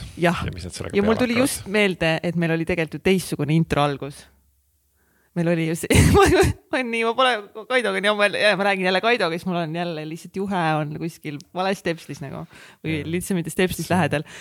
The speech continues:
Speaker 1: See on ikka, me alustame ju Mihkliga alati niimoodi, et Täitsa Pekkis saates me inspireerime sind elus tegema julgemaid valikuid,
Speaker 2: Mm, okei,
Speaker 1: jagades
Speaker 2: okei.
Speaker 1: edukate, ägedate inimeste pekkiminekuid. See, mis ma praegu hakkasin tegema, oli meie eelmise hooaja intro.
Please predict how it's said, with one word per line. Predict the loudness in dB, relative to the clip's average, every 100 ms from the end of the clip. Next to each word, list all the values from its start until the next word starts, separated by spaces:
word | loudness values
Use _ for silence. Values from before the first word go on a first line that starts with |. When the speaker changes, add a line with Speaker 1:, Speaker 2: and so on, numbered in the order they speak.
| -16
Speaker 1:
See | -6
on | -2
ikka, | -2 0
me | 2
alustame | 4 4 2 2
ju | 2
Mihkliga | 2 0 -2
alati | -2 -4
niimoodi, | -4
et | -6 -14 -20 -12
Täitsa | -4 -2 -2
Pekkis | -2 -6 -10 -2
saates | 0 0 -4 -6 -6
me | -6
inspireerime | -4 -2 0 2 2 0
sind | -2 -2 0 0
elus | -2 -4
tegema | -6 -4 -4
julgemaid | -2 -2 0 -2 -4 -2
valikuid, | 0 2 -2 _ -6 -6 -8 -10 _ -12
Speaker 2:
Mm, | -6 -6 -6 -8
okei, | -6 -4
Speaker 1:
jagades | 0 2 2 0
Speaker 2:
okei. | 0
Speaker 1:
edukate, | -2 -4 -4 -2
ägedate | -2 -4 -4
inimeste | -4 -4 -2
pekkiminekuid. | -4 -2 -4 -4 -6 0
See, | 0
mis | 2
ma | 0
praegu | -2 -2
hakkasin | -4 -6 -6
tegema, | -2 -2
oli | -2
meie | -4 -4
eelmise | -4 -6 -12 -14
hooaja | -12 -12
intro. | -12 -10 -8